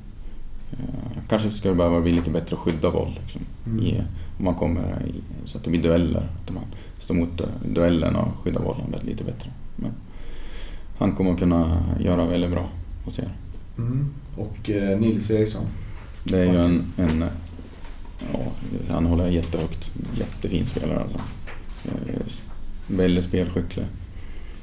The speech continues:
Speaker 1: Eh, jag kommer ihåg något utvecklingssamtal, så med honom, så sa han, ja, eh, vad han skulle utveckla, liksom. Då sa han, ja, jag skulle bli, jag skulle bli lite bättre och sticka in bollen centralt. Ja, fast det är ju det han är allra <laughs> bäst på. Trä in och, liksom, diagonala in.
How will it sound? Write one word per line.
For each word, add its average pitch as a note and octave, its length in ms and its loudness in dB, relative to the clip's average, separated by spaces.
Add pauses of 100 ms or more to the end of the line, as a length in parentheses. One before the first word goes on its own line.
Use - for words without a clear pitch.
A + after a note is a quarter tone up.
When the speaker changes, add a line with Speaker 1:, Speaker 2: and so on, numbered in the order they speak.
(200)
Speaker 1:
Eh, B1+ 60 -4 (160)
jag - 100 -4
kommer E2+ 220 4
ihåg F2 100 6
något F2 180 2
utvecklingssamtal, F2 720 4
så F2 200 0 (1120)
med G2 220 0
honom, G2 380 6
så F2+ 120 0
sa F2+ 160 2
han, F2+ 100 6
ja, F#2+ 260 6
eh, G#2 680 -2
vad F2+ 100 4
han E2+ 100 4
skulle F2 200 4
utveckla, - 500 -2
liksom. - 200 -4
Då F#2 80 0
sa F#2+ 140 -2
han, F#2+ 160 0
ja, G2 240 4
jag F#2+ 100 2
skulle F#2+ 260 2
bli, F#2 220 2 (320)
jag F#2 80 -4
skulle G2 240 0
bli F#2 320 2
lite F2+ 200 2
bättre F#2+ 340 0
och F2 60 -2
sticka - 260 0
in F2+ 160 6
bollen F2 360 4
centralt. F2 560 2 (120)
Ja, F2+ 180 4
fast F2 160 0
det G2 60 4
är - 20 6
ju F#2 60 4
det F#2 160 6
han F2 120 4
är - 100 2 (100)
allra G#2 300 6
<laughs> - 80 -2
bäst - 280 2
på. - 60 4 (600)
Trä A2+ 180 6
in G2+ 140 8
och, G2+ 100 6
liksom, G2+ 220 6
diagonala F#2+ 460 6
in. F2+ 200 4